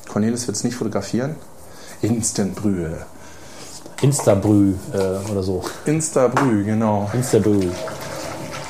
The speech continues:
Speaker 1: Warum tue ich das? Weil kein Arsch will auf dem Sonntagabend eine Brühe ansetzen. Ist geil, kann man machen, muss man aber nicht. Vor allen Dingen, wenn man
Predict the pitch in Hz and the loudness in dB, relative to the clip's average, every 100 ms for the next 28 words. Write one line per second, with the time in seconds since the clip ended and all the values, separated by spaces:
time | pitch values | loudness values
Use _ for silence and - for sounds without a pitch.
0 | - 117 135 143 170 - 139 98 92 - | -2 4 6 6 4 4 4 4 2 0
1 | - - - - - - - - 98 113 | -6 -10 -10 -8 -10 -12 -14 0 4 4
2 | 147 - - - - - - - - - | 4 0 -6 -14 -16 -14 -14 -16 -16 -4
3 | 127 127 131 110 104 - 98 98 101 - | 0 0 0 -2 -2 -2 0 0 0 -4
4 | - 104 113 110 160 175 175 - 107 104 | -4 -2 0 2 2 2 -2 2 4 4
5 | 110 - 127 117 143 123 95 92 85 - | 2 0 -2 2 4 4 4 0 -2 -4
6 | 80 - - - - 214 - - 120 165 | -6 -10 -12 -4 4 4 4 4 8 8
7 | 311 359 - - - 147 196 247 135 120 | 6 2 -2 -4 0 2 2 2 2 2
8 | 156 196 196 - - - - - - 208 | 0 0 -2 -2 -2 -4 -12 -6 0 2
9 | 233 117 98 98 113 190 - 156 - 175 | 2 2 2 2 2 -2 2 4 4 2
10 | 156 147 147 156 | 0 0 0 -2